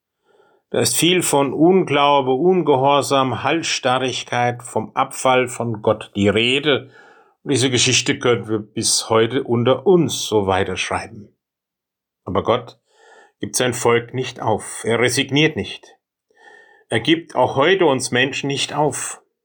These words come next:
Und deshalb ist Weihnachten so zentral, so eminent wichtig.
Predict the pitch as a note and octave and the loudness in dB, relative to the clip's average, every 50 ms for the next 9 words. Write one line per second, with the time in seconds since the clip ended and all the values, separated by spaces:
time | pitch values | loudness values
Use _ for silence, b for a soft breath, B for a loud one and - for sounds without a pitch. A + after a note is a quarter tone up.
0 | _ _ B B B B B B B B - A#2 D3+ E3 D#3 F#3 F3+ D#3+ B2+ C3 | _ _ B B B B B B B B 0 2 4 4 4 4 0 0 -2 -4
1 | A#2+ - - - - F2+ G2 A2 A#2+ B2+ B2+ B2+ A#2 G#2+ - - A2+ G#2+ G2 G2+ | -4 -6 -8 -10 -8 -2 -2 0 2 2 0 0 -2 -2 -4 -8 -12 -12 -8 -4
2 | G#2 G#2+ G#2+ G2+ F#2+ F#2 F2+ - _ _ _ - - A#2+ A#2 A2+ G#2+ C3+ C3+ D3 | -2 -2 0 0 -2 -4 -6 -10 _ _ _ -4 0 0 2 2 2 2 2 2
3 | D3 C#3+ C3+ B2+ A2 - C3 A#2+ C3 C3+ C3+ C3 C3+ B2 B2 - D#3 D#3+ - - | 2 2 2 2 0 0 -4 -2 -2 -2 0 0 -2 -2 -2 -2 -2 -2 -2 -4
4 | - A#2 - - - | -8 -12 -14 -18 -20